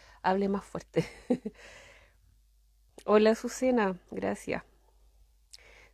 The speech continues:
Cecilia, Margarita, Viviana, hola, Carmencita, la Pili, <laughs> Jimenita. Ya, me parece.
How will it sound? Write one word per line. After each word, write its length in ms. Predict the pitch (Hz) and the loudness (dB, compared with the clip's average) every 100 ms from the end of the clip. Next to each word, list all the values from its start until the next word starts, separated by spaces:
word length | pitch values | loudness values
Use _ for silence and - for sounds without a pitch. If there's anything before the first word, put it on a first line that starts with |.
| - | -8
Cecilia, 480 | 185 - 247 240 220 | -6 -4 -2 2 2
Margarita, 840 | 190 175 180 214 226 196 180 180 _ | 0 0 0 0 0 -2 -4 -6 _
Viviana, 540 | 196 202 220 220 220 214 | -6 0 4 4 4 2
hola, 320 | 226 214 196 | 2 2 0
Carmencita, 1120 | 208 208 202 190 190 - 220 214 196 190 190 _ _ _ _ _ | 0 -2 0 -2 -4 -6 -8 -6 -4 -4 -6 _ _ _ _ _
la 320 | - - 180 180 | -12 -8 -8 -8
Pili, 880 | 214 220 214 202 190 185 185 180 180 _ _ _ - | -4 -2 0 -2 -2 -4 -4 -4 -6 _ _ _ -4
<laughs> 300 | 254 220 208 - - - - _ | 2 2 2 -4 -20 -20 -20 _
Jimenita. 840 | _ 202 190 190 196 190 185 180 175 _ _ _ _ _ _ _ _ _ _ _ _ | _ -6 -2 0 0 0 -2 -4 -6 _ _ _ _ _ _ _ _ _ _ _ _
Ya, 360 | - 170 170 160 | -2 2 2 2
me 120 | 180 185 | -4 -2
parece. 480 | 185 208 - 160 | 2 0 0 -10